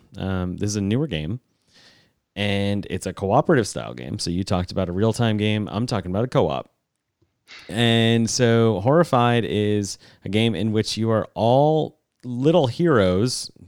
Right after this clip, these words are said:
but you're really like a regular villager in this town, and the town's being infected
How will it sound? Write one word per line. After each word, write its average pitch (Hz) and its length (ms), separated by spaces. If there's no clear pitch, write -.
but 120 80
you're 127 120
really 147 240
like 107 160
a 110 40
regular 101 340
villager 90 520
in 151 280
this 131 320
town, 120 500
and 113 300
the 113 60
town's 123 380
being 120 260
infected 101 680